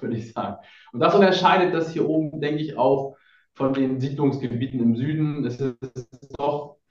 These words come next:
wesentlich dichter besiedelt. Natürlich, wenn man da, weiß ich nicht, im Pfälzerwald oder auch im Schwarzwald, sonst wo ist, ist ja alles auch Na-, Natur und Landschaft. Aber ich glaub, von den,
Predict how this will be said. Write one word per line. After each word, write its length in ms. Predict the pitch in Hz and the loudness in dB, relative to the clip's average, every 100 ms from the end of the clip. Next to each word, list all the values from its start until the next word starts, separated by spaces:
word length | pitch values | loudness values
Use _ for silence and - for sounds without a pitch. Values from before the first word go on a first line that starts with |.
| _ 127 | _ -4
wesentlich 520 | 135 185 156 139 117 | 2 2 2 -2 0
dichter 320 | 196 180 165 | 0 2 0
besiedelt. 680 | 147 143 160 165 165 - - _ | 0 -4 0 2 2 0 -14 _
Natürlich, 460 | 120 120 139 143 135 | -6 -4 -2 0 0
wenn 80 | 120 | -2
man 100 | 113 | 0
da, 360 | 113 107 101 | 0 -2 -2
weiß 160 | 110 120 | -6 -4
ich 40 | 107 | -4
nicht, 100 | 107 | -4
im 140 | 104 | -4
Pfälzerwald 600 | 120 117 117 110 113 107 | -2 0 0 2 2 2
oder 220 | 104 101 | 0 -2
auch 160 | 104 107 | -2 -2
im 100 | 104 | -6
Schwarzwald, 460 | - 107 104 104 107 | -4 -4 -4 -4 -2
sonst 220 | 120 117 | -2 -2
wo 40 | |
ist, 120 | 120 113 | -4 -4
ist 120 | - | -6
ja 80 | 104 | -6
alles 400 | 104 113 - - _ _ _ - | -4 -4 -8 -16 _ _ _ -4
auch 240 | 135 135 131 | -2 -2 -4
Na-, 520 | 135 135 143 135 139 | -4 -4 0 0 0
Natur 500 | 131 135 - 151 135 | 0 0 -2 -2 0
und 80 | 123 | 0
Landschaft. 480 | 123 127 127 110 120 | -2 -2 -4 -4 -4
Aber 240 | 120 120 | -2 -2
ich 120 | 117 | -2
glaub, 240 | 120 120 - | -2 -4 -2
von 160 | 120 | -2
den, 460 | 113 113 113 113 | 0 0 -4 -8